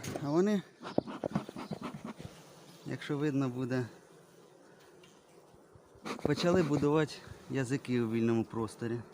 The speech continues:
Це також ознака того, що сім'ю вже можна розширювати. Ну, цю сім'ю поставимо вощинку. Подивимося, що тягнуть. А в ту сім'ю зараз буде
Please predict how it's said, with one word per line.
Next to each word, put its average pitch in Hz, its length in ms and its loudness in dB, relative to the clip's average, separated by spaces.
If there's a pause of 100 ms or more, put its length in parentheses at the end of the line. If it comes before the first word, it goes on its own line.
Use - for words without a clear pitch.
(1000)
Це 143 120 -2
також 117 300 -2
ознака 120 380 0
того, 135 340 -2 (1200)
що - 180 -8
сім'ю 131 420 0 (680)
вже 113 220 -4
можна 123 340 0
розширювати. 104 640 -4 (1200)
Ну, 160 100 -2
цю 127 160 -8
сім'ю 127 280 0
поставимо 127 520 -2
вощинку. 175 640 -2 (1600)
Подивимося, 135 480 -2
що 135 180 -4
тягнуть. 131 460 -2 (1500)
А 160 100 0
в 175 60 -2
ту 269 160 2
сім'ю 139 420 4 (100)
зараз 127 340 2
буде 117 340 0